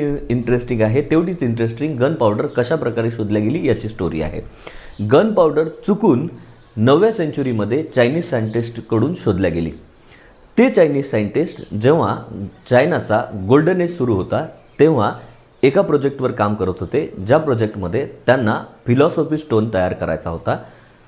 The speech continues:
म्हणजे असा स्टोन तयार करायचा होता की जो स्टोन मेटलच्या कॉन्टॅक्टमध्ये आला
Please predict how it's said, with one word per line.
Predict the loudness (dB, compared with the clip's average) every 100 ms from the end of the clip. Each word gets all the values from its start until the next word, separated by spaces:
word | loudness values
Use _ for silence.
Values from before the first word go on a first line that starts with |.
| _ _ 0
म्हणजे | 2 4 4 4
असा | 2 2
स्टोन | 2 0 2
तयार | 2 0
करायचा | -2 -2 -2
होता | -6 -4 -4
की | -4 -8 -2 2
जो | 6 4
स्टोन | 4 0 0 -4 -12
मेटलच्या | -2 0 4 2 2
कॉन्टॅक्टमध्ये | 0 0 0 -2 -2 -2
आला | 0 2